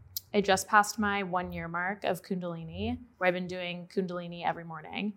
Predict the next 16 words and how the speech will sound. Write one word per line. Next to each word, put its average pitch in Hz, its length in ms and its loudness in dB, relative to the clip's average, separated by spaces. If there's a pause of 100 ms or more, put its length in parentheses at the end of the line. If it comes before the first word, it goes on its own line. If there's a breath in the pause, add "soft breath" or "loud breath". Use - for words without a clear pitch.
(200 soft breath)
So - 120 12
I'm 233 140 12
definitely 226 360 6
a 370 40 8
spiritual 220 540 -2
junkie. 254 720 -2
It's - 140 2
part 202 180 12
of 208 80 4
my 233 400 2
lifestyle 180 520 4
and 185 100 -2
hobby. 185 400 0
But 233 260 4
what's 202 240 0
really 214 220 -2